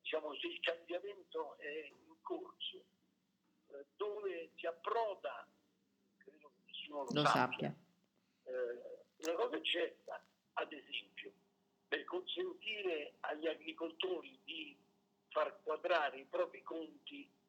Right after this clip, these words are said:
Speaker 1: che tipi di interventi si sono fatti nel recente passato?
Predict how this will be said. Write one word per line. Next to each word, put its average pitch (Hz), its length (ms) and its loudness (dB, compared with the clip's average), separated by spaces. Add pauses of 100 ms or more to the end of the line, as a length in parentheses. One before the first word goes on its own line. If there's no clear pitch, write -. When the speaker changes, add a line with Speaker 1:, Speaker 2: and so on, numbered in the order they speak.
(300)
Speaker 1:
che 339 200 -4
tipi - 320 -10
di 156 120 -14
interventi 143 800 -6
si 131 100 -16
sono 139 260 0
fatti - 460 4
nel 120 200 -12
recente 127 540 -2
passato? - 680 0